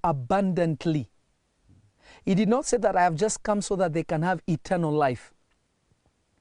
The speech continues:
"I have come so that they can have life,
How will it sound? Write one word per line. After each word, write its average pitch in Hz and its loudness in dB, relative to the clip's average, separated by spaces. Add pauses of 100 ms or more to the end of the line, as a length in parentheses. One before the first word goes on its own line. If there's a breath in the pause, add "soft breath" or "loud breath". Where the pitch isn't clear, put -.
(1700 loud breath)
"I 175 2
have 190 0
come 247 0
so 240 -2
that 196 0
they 180 0
can 180 0
have 196 0
life, 190 4